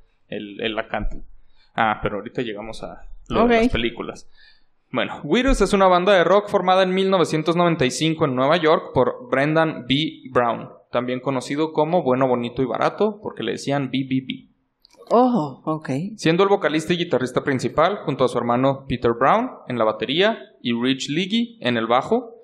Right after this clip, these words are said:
Speaker 1: Brown comenzó a componer algunas canciones por su cuenta, reclutando a los otros dos más adelante, además de colaborar con Philip A. Jiménez en instrumentos de percusión, armónica y básicamente todo lo que se necesitara que no fuera lo que ellos hacían ya.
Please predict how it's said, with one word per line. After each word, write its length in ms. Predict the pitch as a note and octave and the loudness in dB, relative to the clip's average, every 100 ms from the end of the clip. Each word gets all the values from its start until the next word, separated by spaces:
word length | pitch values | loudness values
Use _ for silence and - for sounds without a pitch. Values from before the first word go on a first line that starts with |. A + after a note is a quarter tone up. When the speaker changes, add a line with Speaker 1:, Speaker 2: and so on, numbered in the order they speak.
| _ | _
Speaker 1:
Brown 240 | - B2 B2 | 2 2 2
comenzó 360 | C#3+ C3+ A#2+ | 0 0 0
a 60 | B2 | 0
componer 380 | C#3 C3+ B2 B2 | 0 0 0 2
algunas 400 | B2+ C#3+ G#3 G#3+ | 2 2 2 2
canciones 400 | C3+ A#2 A#2 - | -2 -2 -6 -6
por 120 | B2 | -6
su 140 | C#3+ | -4
cuenta, 420 | G3 G#3 D#3 - - - - - | 0 0 0 -10 -14 -20 -10 -2
reclutando 560 | A3 G3 F3 D#3 D#3 | 0 0 2 2 4
a 120 | E3 D3 | 4 4
los 180 | A#2+ | 2
otros 280 | B2 A#2+ A#2 | 0 0 -4
dos 160 | G#2+ A2 | -4 -4
más 160 | A2 | -2
adelante, 420 | A#2 A#2+ D3 D3 - - _ _ | 0 2 2 0 -8 -18 _ _
además 360 | - C3 D3 D3+ | -2 0 2 2
de 100 | E3 | 2
colaborar 460 | E3+ E3 C3+ E3 E3 | 2 2 4 2 0
con 180 | D3+ - | -2 -4
Philip 480 | - D#3 E3+ E3+ - | -2 0 0 -2 0
A. 140 | B2+ B2 | 0 2
Jiménez 600 | C3+ E3 D#3+ A#2+ - _ _ - | 0 0 0 -2 -10 _ _ -4
en 120 | B2+ | -2
instrumentos 520 | A#2+ - A#2+ A#2+ B2 | -2 -2 -4 -2 -4
de 60 | B2 | -4
percusión, 640 | B2+ - A#2 D#3 F3+ E3+ | -6 -6 0 4 4 2
armónica 560 | A#2 A#2+ C#3+ E3 D#3+ C#3 | -2 0 2 0 -2 -4
y 60 | A2+ | -4
básicamente 500 | A2+ - A2+ A#2 A#2 | -4 -6 -6 -6 0
todo 220 | A2+ A2+ | 0 0
lo 120 | A2+ | -2
que 100 | A2+ | -8
se 100 | A2+ | -10
necesitara 520 | A2+ A2 - D3 F3+ | -8 -10 -4 0 0
que 80 | F3+ | -2
no 100 | A2+ | -4
fuera 180 | A#2 A2+ | -2 -2
lo 100 | A2 | -4
que 160 | A2 | -4
ellos 220 | G#2+ - A2+ | -4 -6 -10
hacían 320 | - G#2+ G#2+ | -8 -8 -10
ya. 140 | - | -14